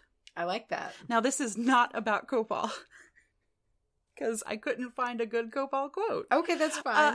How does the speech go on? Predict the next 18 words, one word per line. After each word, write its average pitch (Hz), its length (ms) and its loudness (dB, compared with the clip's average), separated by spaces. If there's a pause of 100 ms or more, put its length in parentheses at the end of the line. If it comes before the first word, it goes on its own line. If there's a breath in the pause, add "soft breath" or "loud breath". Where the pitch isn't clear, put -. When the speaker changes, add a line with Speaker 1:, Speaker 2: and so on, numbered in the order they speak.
Speaker 2:
however, 320 640 4
the 254 180 -2
date 302 240 0
that 262 140 0
you 247 120 -4
are 247 120 0
listening 254 360 -4
to 220 80 -8
this, 180 360 -4
it 240 200 0
is 247 400 2
a 190 140 -2
new 185 300 -8
moon. 175 440 -8
Speaker 1:
Oh, 233 840 4 (100)
interesting. 208 680 -2
Speaker 2:
If 233 160 4
you've 226 140 -2